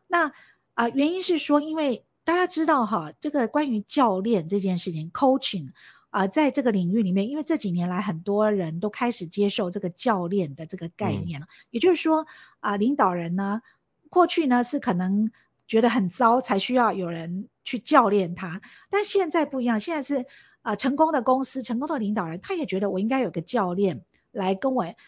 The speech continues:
Speaker 1: 啊，协助我一起成长。所以呢，这个教练这个概念呢，能够今天有这么样的普遍，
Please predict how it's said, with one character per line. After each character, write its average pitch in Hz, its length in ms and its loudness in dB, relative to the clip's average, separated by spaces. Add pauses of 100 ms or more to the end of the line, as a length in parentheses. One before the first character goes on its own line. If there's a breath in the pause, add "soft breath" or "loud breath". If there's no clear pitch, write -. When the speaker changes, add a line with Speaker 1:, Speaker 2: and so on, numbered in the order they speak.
(140 soft breath)
Speaker 1:
啊， 180 240 -4
协 208 200 2
助 247 160 0
我 175 80 0
一 185 80 -4
起 175 120 -4
成 165 260 -4
长。 147 220 -6 (280 loud breath)
所 349 160 4
以 381 100 6
呢， 269 220 0
这 330 140 -6
个 330 100 -2
教 311 320 2
练 277 160 0
这 269 80 4
个 240 80 4
概 226 220 2
念 208 260 2
呢， 180 180 -4
能 196 220 -2
够 277 140 4
今 254 180 -2
天 262 140 0
有 190 120 0
这 269 220 -2
么 196 120 2
样 202 260 0
的 175 140 -8
普 156 240 -12
遍， 180 320 -2